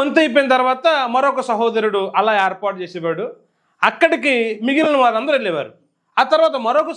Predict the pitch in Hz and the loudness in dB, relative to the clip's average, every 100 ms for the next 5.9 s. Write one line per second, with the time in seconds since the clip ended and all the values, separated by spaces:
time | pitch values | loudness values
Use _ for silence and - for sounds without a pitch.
0 | 269 262 254 226 214 208 226 196 196 185 | -6 -4 -4 -4 -4 -4 -6 -6 -4 -2
1 | 180 254 - _ _ - 262 269 302 247 | 0 -2 -8 _ _ 0 0 2 -4 -4
2 | 285 311 302 277 262 247 220 247 214 202 | -2 0 0 0 0 0 0 -2 -4 -4
3 | 208 269 247 240 254 247 190 185 175 165 | -2 -2 -2 0 0 2 0 0 -2 -4
4 | 135 117 _ _ _ _ _ - - 185 | -6 -8 _ _ _ _ _ -6 0 0
5 | 196 226 208 208 202 185 175 143 | 2 0 0 0 0 2 0 0